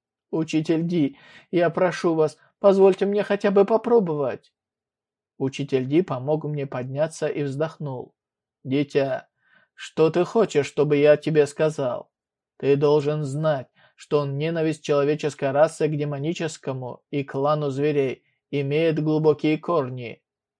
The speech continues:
Поскольку ты не хочешь сдаваться, ты можешь попробовать,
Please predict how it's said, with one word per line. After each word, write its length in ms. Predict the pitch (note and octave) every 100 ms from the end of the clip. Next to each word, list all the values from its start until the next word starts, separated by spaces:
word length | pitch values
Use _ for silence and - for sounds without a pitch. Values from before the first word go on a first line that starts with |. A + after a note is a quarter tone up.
| _
Поскольку 520 | C3 C3 - C#3+ D3
ты 140 | C#3+ D3
не 120 | C#3
хочешь 380 | D3+ D3+ D3 C3+
сдаваться, 760 | C3 C3+ C#3+ D#3+ - B2 - _ _ _
ты 220 | - C3+ D#3
можешь 420 | D3+ C#3+ D3 C3
попробовать, 720 | D3+ D#3 F3+ D3 B2 B2+ -